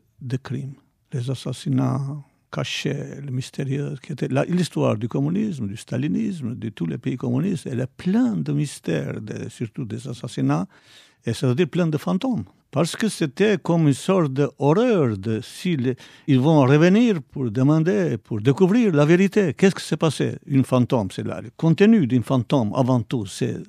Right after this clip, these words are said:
savoir le crime. Le, le fantôme d'Hamlet, du père d'Hamlet, il était venu pour découvrir le crime à son fils.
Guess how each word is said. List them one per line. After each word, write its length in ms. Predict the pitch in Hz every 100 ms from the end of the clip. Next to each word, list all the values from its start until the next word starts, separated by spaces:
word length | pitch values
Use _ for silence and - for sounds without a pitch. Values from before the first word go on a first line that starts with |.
| -
savoir 600 | - 143 156 156 104 101 - 190 - -
le 120 | 127
crime. 380 | 131 160 147 123 127 _ _ _ -
Le, 60 |
le 400 | 110 - - 127
fantôme 460 | - 117 107 110 107
d'Hamlet, 400 | 120 143 202 190 -
du 160 | 113
père 300 | 117 123 123
d'Hamlet, 380 | - 123 143 214 - _ - _ -
il 80 | 107
était 180 | 110 127
venu 380 | 113 117 202 175
pour 280 | - 131 - - 117
découvrir 520 | 113 113 135 180 208
le 80 | 175
crime 380 | - 262 214 123 -
à 40 |
son 180 | - 151
fils. 340 | - 254 -